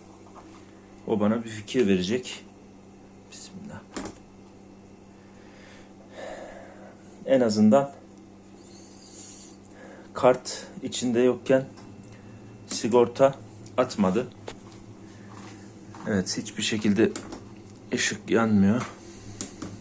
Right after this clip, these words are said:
Arkadaşlar, kart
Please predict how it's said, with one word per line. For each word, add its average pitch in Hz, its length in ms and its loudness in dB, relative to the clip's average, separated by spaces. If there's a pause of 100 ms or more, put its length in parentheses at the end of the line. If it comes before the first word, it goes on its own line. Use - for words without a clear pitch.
(1400)
Arkadaşlar, 113 680 -2 (580)
kart - 520 0